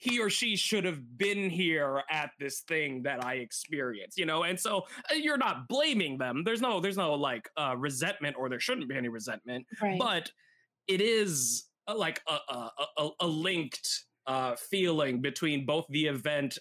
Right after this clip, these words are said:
Speaker 1: and the relationship that feels a little less than if it was, you know, obviously in different circumstances. And that sucks because it's neither of y'all's fault,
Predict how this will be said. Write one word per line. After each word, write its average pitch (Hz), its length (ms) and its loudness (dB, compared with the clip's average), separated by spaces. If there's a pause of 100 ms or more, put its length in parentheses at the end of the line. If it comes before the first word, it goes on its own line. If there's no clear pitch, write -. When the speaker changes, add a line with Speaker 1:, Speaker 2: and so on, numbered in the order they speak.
Speaker 1:
and 139 440 -2
the 135 80 0
relationship 147 760 0
that 151 180 -4
feels 180 280 2
a 160 60 0
little 147 460 -2
less 143 400 0
than 104 500 -2 (440)
if 143 220 -2
it 127 120 0
was, 117 720 2
you 147 140 -2
know, 117 160 0
obviously 110 400 0
in 113 80 -2
different - 300 -4
circumstances. 110 640 0
And 208 140 2
that - 180 0
sucks - 540 2
because 226 240 2
it's - 140 2
neither 139 460 2
of 117 100 4
y'all's 107 300 2
fault, 160 480 2